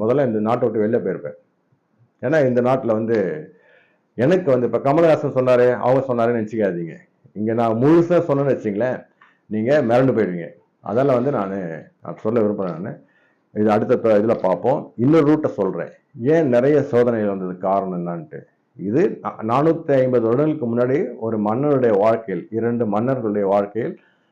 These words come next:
பல அமைச்சர்கள், தளபதிகள் வாழ்க்கையில் நடந்த சம்பவங்கள் என் வாழ்நாள் முழுவதும் நிகழ்த்தி கா-, ரீஎனாக்ட் பண்ணப்பட்டன.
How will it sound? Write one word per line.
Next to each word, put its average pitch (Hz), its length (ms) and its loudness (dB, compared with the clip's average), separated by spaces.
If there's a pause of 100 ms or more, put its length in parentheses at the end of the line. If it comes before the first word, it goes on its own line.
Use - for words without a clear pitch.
பல 127 320 4
அமைச்சர்கள், 117 540 0
தளபதிகள் 113 480 0
வாழ்க்கையில் 110 420 0
நடந்த 98 220 -4
சம்பவங்கள் 110 580 -2 (300)
என் 101 180 -4
வாழ்நாள் 117 500 2
முழுவதும் 120 320 2
நிகழ்த்தி 113 340 -2
கா-, 98 320 -2
ரீஎனாக்ட் 156 500 2
பண்ணப்பட்டன. 92 760 -6